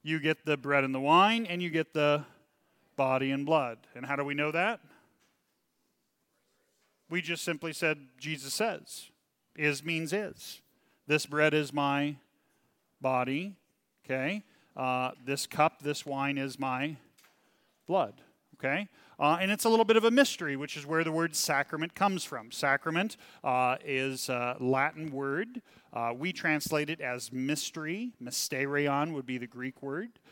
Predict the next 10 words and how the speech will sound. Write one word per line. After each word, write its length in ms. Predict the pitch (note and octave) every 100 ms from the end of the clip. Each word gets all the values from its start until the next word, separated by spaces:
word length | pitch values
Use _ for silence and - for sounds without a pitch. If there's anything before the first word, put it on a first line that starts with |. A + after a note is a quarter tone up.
| - - -
Um, 480 | A#2+ A#2 A#2 A#2 A2+
and 160 | A#2+
so 400 | - C3 B2+ B2+ -
sacrament 600 | D3 - C3+ - C3+ C#3+
in 140 | B2+ A#2+
that 260 | B2+ D3+
sense 480 | - C3 C3+ - -
is 220 | C3 B2+ -
from 240 | C#3 B2+
Scripture. 540 | - C#3+ C3 - A#3